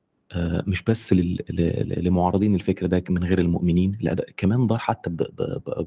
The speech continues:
ب-، بأفراد. وأنت، أنت فكرك مثلًا لما واحد يروح فجر نفسه بتاع عشان سايب، سايب عيلته بتاع، عيلته هتبقى مبسوطة مثلًا؟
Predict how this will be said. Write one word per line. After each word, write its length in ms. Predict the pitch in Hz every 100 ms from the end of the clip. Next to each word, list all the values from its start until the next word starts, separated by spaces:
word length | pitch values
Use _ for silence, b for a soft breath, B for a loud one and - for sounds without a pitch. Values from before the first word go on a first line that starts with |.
| -
ب-، 120 | -
بأفراد. 400 | 67 - 98 92
وأنت، 160 | 90 -
أنت 200 | 101 -
فكرك 300 | 135 120 92
مثلًا 200 | 98 90
لما 140 | 85
واحد 200 | 92 85
يروح 280 | 90 90 - _ _ _ _ _ _
فجر 260 | 104 95 90
نفسه 220 | 92 -
بتاع 260 | - 87 82
عشان 160 | - 90
سايب، 260 | 92 87 -
سايب 220 | - 87
عيلته 280 | 87 87 78
بتاع، 160 | - -
عيلته 320 | - 95 95
هتبقى 180 | 87 87
مبسوطة 300 | - - 107
مثلًا؟ 240 | 120 135